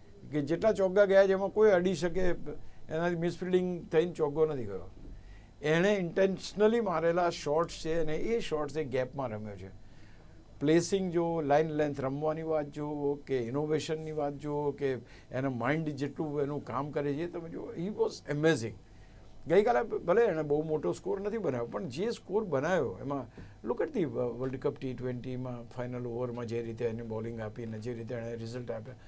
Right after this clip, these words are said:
અ, યસ, he, એની, એની અંદર એક, એક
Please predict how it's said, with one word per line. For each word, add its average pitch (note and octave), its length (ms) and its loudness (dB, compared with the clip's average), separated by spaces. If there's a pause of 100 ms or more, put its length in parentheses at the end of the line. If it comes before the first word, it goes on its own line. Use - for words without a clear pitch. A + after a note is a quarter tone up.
(680)
અ, - 260 -4 (240)
યસ, A#3+ 280 2
he, A3+ 60 6 (640)
એની, G3 160 2
એની A#3 300 0
અંદર A3 340 0
એક, G#3 220 2
એક G3 260 0